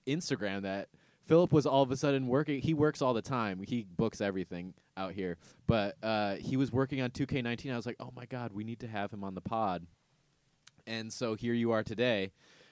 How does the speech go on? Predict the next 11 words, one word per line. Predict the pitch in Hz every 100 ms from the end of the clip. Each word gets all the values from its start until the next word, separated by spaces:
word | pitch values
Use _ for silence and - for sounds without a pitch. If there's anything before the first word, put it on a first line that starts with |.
| _
Uh, | 101 110 110 104 101 - _
tell | - 160
us | 202 185
a |
little | 175 160
bit | 156
about | 156 139 139
yourself | 127 - 123
and | 127
how, | 113 123 127 127 123 117 -
um, | 110 110 107